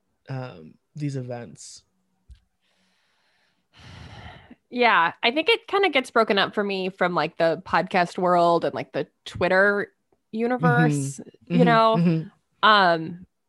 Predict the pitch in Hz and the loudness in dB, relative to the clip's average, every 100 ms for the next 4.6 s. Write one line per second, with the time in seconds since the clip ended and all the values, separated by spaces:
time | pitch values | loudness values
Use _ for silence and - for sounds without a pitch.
0 | _ _ _ _ _ _ _ _ 226 247 | _ _ _ _ _ _ _ _ -4 -4
1 | - 262 294 - - _ _ 233 226 208 | -2 0 0 -6 -18 _ _ -2 0 -2
2 | - _ _ - 208 220 - 359 349 359 | -4 _ _ -2 0 0 -2 2 2 0
3 | - 370 370 349 349 349 - 220 214 170 | -2 2 6 8 8 4 2 2 2 0
4 | 240 226 240 226 - | -2 0 2 0 0